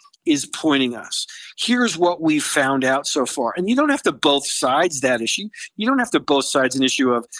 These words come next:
has the vaccine been effective? It absolutely has been effective. And you can't sort of, you can't sort of both sides of that, because then if you start to both sides that issue,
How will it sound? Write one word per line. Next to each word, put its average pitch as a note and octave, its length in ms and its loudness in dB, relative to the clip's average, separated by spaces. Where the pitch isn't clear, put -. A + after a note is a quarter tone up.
has D3 260 2
the D3+ 80 2
vaccine C3+ 600 0
been B2+ 180 0
effective? C4 500 -4
It F#4+ 180 -4
absolutely G#3+ 800 0
has B2 220 -4
been B2 160 -4
effective. - 480 -10
And F3+ 100 2
you F#3+ 60 -2
can't A#3+ 240 0
sort G#3 160 2
of, F3+ 140 -2
you F3+ 100 2
can't A#3 260 2
sort F3 180 2
of B2 120 -6
both D3+ 200 2
sides G#3 280 0
of D#3+ 60 4
that, C#3+ 60 0
because D3+ 220 0
then G3+ 180 2
if D4+ 160 0
you F#3 60 -6
start G#3 260 -2
to D#3+ 60 0
both D3 240 0
sides E3 420 0
that C#3+ 200 2
issue, C#3+ 420 -2